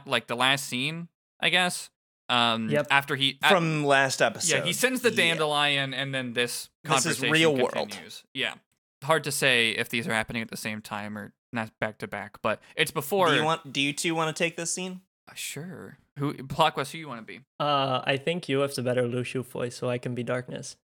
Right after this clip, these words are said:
Speaker 1: Okay. My Luxu voice right now is just kinda like th-, a not gravelly Xigbar. Like, I feel like he's getting the,
Speaker 3: Yeah.
Speaker 1: he's getting the attitude, but I think the gravel comes with, uh, a-, aging b-, Brain's break body. <laughs>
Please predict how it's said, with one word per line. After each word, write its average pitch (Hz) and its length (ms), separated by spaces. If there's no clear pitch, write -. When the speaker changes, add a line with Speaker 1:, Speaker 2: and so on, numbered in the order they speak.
Speaker 1:
Okay. 131 300
My 190 120
Luxu 277 340
voice 196 260
right 151 180
now 143 240
is 131 60
just 135 140
kinda 143 160
like 123 480
th-, 139 260
a 139 140
not 139 400
gravelly 127 600
Xigbar. 120 460
Like, 131 160
I 135 60
feel 180 200
like 170 120
he's 147 80
getting 139 240
the, 127 100
Speaker 3:
Yeah. 190 100
Speaker 1:
he's 143 120
getting 185 200
the 151 120
attitude, 151 640
but 131 100
I 123 60
think 156 180
the 135 60
gravel 123 420
comes 113 340
with, 107 300
uh, 113 360
a-, - 80
aging 127 520
b-, 113 80
Brain's 113 400
break 110 300
body. - 360
<laughs> 143 40